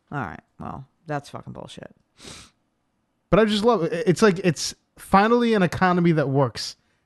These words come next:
Speaker 2: The face value on Super Bowl tickets, guess how much the face value is? What they sell them for?
Speaker 1: I don't know, a hundred bucks.
Speaker 2: Eight hundred.
Speaker 1: Shut the fuck up.
Speaker 2: Eight hundred dollar face value.
Speaker 1: That's completely ridiculous.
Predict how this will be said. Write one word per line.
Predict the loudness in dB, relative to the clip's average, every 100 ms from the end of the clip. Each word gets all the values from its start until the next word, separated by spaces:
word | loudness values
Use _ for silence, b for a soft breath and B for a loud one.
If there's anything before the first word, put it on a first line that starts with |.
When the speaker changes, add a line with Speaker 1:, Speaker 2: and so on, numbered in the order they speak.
| 4
Speaker 2:
The | 4
face | 4 2 4 4 2
value | 2 4 4 4 2 2
on | 0
Super | 2 2 2
Bowl | 2 0
tickets, | 2 0 0 -4 -6 0
guess | 2 4
how | 2
much | 2
the | 0
face | -4 -2 -2 0
value | 0 0 -2 -6
is? | -8 -12 -18 _ _ _ _ _
What | 2 4
they | 4 4
sell | 4 0 0
them | 0
for? | -4 -8 -8 -12 B B B B B B B B B B _ _ _ _ -20 -20 -12
Speaker 1:
I | -8
don't | -6
know, | -8
a |
hundred | -6 -8 -6
bucks. | -10 -12 -20 _ 4
Speaker 2:
Eight | 6 6
hundred. | 4 0 -6 -12
Speaker 1:
Shut | _ -6 2 2 2 -10
the | -10
fuck | -8 4 4 4 -12 -2
up. | -2 0 -4 -2
Speaker 2:
Eight | 4 6 4 2
hundred | 4 4
dollar | 4 4 4 2
face | 2 0 2
value. | 0 2 2
Speaker 1:
That's | 2 0
completely | -8 -8 -8 -6 -6
ridiculous. | -8 -6 -8 -6 -8 -8 -12